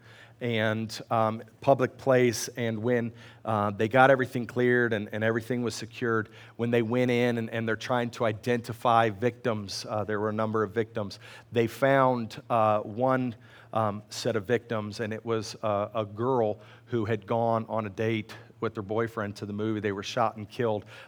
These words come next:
But when they found them, uh, the boyfriend was huddled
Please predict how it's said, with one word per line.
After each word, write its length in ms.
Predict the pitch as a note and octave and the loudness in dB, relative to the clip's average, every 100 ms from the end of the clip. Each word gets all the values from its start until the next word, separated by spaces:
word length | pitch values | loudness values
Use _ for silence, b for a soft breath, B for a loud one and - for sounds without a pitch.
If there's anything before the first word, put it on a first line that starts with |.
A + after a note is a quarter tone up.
| - | -6
But 100 | A#2 | -2
when 200 | B2 B2 | 0 0
they 140 | A#2 | 0
found 720 | - - C3+ D3+ C3 A2+ G2+ - - | -2 0 4 4 2 -2 -8 -14 -12
them, 320 | A2+ A2 G#2 G#2 B B | -2 -2 -2 -8 B B
uh, 240 | A2+ G#2+ A2 A2+ | 2 2 2 -4
the 80 | A2 | -4
boyfriend 540 | A2+ B2+ C3 B2 A2 | 0 0 2 -2 -2
was 140 | G2+ | -4
huddled 400 | - C3 B2 G#2 | -4 -2 -2 -2